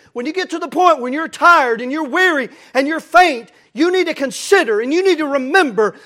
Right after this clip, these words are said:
the one who took everything for you, the one who took your suffering, the one who took the contradiction of sinners,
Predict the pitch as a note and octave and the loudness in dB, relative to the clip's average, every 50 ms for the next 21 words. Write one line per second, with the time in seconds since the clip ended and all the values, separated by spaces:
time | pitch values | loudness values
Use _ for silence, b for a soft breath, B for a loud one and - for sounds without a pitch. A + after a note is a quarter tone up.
0 | B B G3 D4 D4 C#4+ D4 E4+ F4+ E4+ D4+ C4 B3 C4 C4+ - D4 C4 - C4+ | B B 2 4 4 4 4 4 4 4 4 2 0 -4 -4 -6 -8 0 4 6
1 | E4 F#4 G4 F4+ F4 E4 C#4+ A3 - B3 A#3 G#3+ - A3 G#3 G#3 F#3+ A#3 D#4 C#4+ | 6 6 6 4 0 -2 -2 -2 -2 -2 -2 -2 -2 0 0 0 0 -2 -2 -2
2 | C4 A#3+ D#4+ F#4 F#4 D#4+ D4+ B3+ F3+ C#4 A#3+ - A3+ A3 G3+ - - - D4+ F4 | 0 2 4 4 4 2 0 -4 -6 -10 -10 -8 -8 -10 -8 -10 -4 2 4 4
3 | - - - F3+ G#3 B3 B B B B B B - G#3+ C4 D4 F4 F#4+ F#4 E4 | 4 2 -2 -8 -8 -8 B B B B B B 2 2 4 4 4 4 4 2
4 | C#4 C#4+ A3 - D4+ - - B3 - - - D#4+ E4 E4 - - D4 C#4+ D4+ D4+ | 0 -2 -4 -8 -8 -6 -4 -6 -4 -2 0 0 0 0 -2 -6 -10 -10 -10 -10
5 | - - - B3+ A#3 G#3+ F3+ - D4+ D4 A#3 F3+ F3+ A3 - | -12 -10 -10 -8 -8 -10 -8 -6 -6 -4 -4 -4 -8 -10 -12